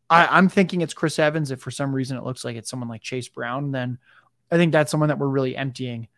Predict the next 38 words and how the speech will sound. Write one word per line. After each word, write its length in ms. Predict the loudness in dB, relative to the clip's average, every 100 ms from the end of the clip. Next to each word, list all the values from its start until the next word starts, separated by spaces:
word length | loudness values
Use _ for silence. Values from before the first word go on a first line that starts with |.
| _
fifteen, 460 | _ -2 -2 -4 -6
twenty 280 | -4 -4 -4
percent 400 | -4 -6 -4 -4
of 120 | -4
our 100 | -6
fab 320 | -4 -6 -4
on 180 | -6 -6
week 220 | -8 -8
one, 240 | -6 -6 -6 _ _ 8
even 280 | 10 10
if 160 | 8 6
it's 140 | 2
clear 520 | 0 -10 0 4 6 6
that 200 | 4 0
this 220 | -2 0
is 380 | 0 0 -2 -8 _ _ _ _ _ _ 0
the, 300 | 4 4 2
the, 280 | 0 -2 -6 -12
the 120 | -6 -2
guy 200 | 0 0
taking 360 | 0 -6 -4
a 40 | -8
backseat 520 | -4 -6 -6 -10 -10
to 100 | -10
Mixon, 500 | -10 -10 -8 -8 -8 _ _
just 280 | 0 2 2
because 260 | 0 0 -2
of 60 |
that 180 | -4 -6
contingent 480 | -6 -6 -6 -8 -6
upside 440 | -8 -6 -6 -6 -4
should 320 | -2 0 -4 _ _ _ -6
the, 580 | 0 0 2 0 -2 -4 -8
the 180 | -8 -4
aging, 520 | 0 0 0 -2 -2 -8 -6
oft 260 | -2 -2 -2
injured 380 | -4 -4 -6
Mixon, 500 | -6 -8 -8 -8 -10